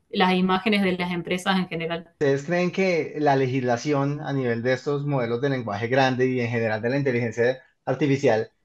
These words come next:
Speaker 2: sirve o todavía se queda corta?
Speaker 1: Yo diría, hablo acá un poco más, eh, personalmente, que estuvimos, eh, viendo mucha información de la legislación en el último año.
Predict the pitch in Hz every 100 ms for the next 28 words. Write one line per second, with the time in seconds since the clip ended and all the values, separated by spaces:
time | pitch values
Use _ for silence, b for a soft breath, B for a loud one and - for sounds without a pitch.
0 | _ - 185 196 262 339 - 170 147 143
1 | 139 131 170 165 151 147 135 117 110 -
2 | _ _ _ 190 226 254 262 247 269 226
3 | 196 208 - - 180 190 190 180 185 180
4 | 185 185 185 175 180 185 - - 190 185
5 | 175 165 180 180 180 185 185 185 185 185
6 | 202 - - - 180 175 175 190 185 -
7 | - 180 190 190 208 196 190 - - 190
8 | 175 170 170 175 185 190 208 208 208 214
9 | 208 196 180 180 190 196 185 170 170 175
10 | 170 170 190 185 165 175 180 180 180 180
11 | 202 202 196 -